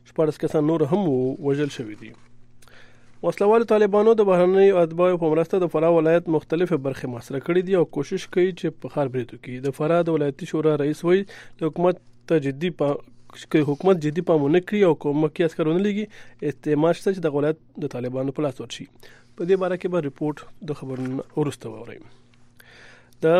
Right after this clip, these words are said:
بروکسل په غونډه کې د نړۍ شاوخوا اویا هیوادونو استازو برخه اخیستې او له افغانستان سره په سیاسي او اقتصادي برخو کې له میلیاردو ډالرو دوامدارو مرستو ژمنه کړې. دغه مرستې به تر کال شل د پاسه دوه زرم پورې افغانستان ته ورکول کیږي چې بیا رغونې او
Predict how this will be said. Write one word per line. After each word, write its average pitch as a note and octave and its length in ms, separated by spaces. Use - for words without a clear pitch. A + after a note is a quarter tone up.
بروکسل C4 340
په G#3 80
غونډه G#3 240
کې A3 160
د G#3 120
نړۍ G3 160
شاوخوا F#3+ 420
اویا F3+ 300
هیوادونو E3+ 340
استازو D#3 460
برخه F#3 180
اخیستې G3+ 480
او D#3 220
له D3 160
افغانستان D3+ 480
سره F#3 180
په C#3+ 140
سیاسي F3 320
او D#3+ 100
اقتصادي D3 400
برخو F3 200
کې - 840
له D#3 120
میلیاردو D3+ 720
ډالرو E3+ 280
دوامدارو C#3+ 540
مرستو D3+ 320
ژمنه B2 260
کړې. B2 180
دغه C#3+ 140
مرستې E3+ 340
به F3+ 140
تر C3 340
کال C#3 220
شل E3+ 180
د D#3 140
پاسه E3 260
دوه C3+ 160
زرم F3 240
پورې - 480
افغانستان C#3+ 440
ته B2+ 100
ورکول A#2+ 260
کیږي F3+ 380
چې C#3 180
بیا C#3+ 160
رغونې C#3+ 480
او D3 80